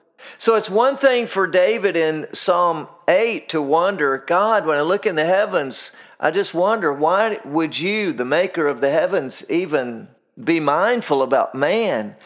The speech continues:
But this will blow your mind, what's happening in Luke chapter two. Not only is God thinking about us, God is coming down to us, being born among us. God is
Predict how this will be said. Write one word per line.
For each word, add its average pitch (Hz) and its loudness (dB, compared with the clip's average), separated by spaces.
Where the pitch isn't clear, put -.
But 175 6
this 247 2
will 240 2
blow 190 4
your 147 2
mind, 202 0
what's 139 0
happening 165 0
in 135 -2
Luke 180 0
chapter 143 0
two. 208 -2
Not 202 2
only 220 2
is 165 -2
God 180 2
thinking 269 0
about 190 2
us, 104 0
God 196 4
is 180 -2
coming 170 0
down 196 0
to 277 0
us, 120 0
being 214 0
born 220 2
among 180 0
us. 117 2
God 180 2
is 160 -2